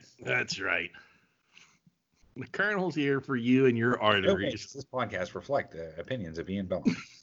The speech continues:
Speaker 1: Yeah.
Speaker 2: <laughs>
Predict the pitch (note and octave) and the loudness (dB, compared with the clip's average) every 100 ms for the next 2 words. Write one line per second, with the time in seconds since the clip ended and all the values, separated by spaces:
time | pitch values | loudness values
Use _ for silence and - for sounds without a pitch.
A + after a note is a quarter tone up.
0 | - - A2+ - - - - - - _ | -20 -16 -14 -14 -12 0 2 2 -2 _
1 | _ _ _ _ - - - - - - | _ _ _ _ -20 -18 -16 -16 -16 -2
2 | B2 | 2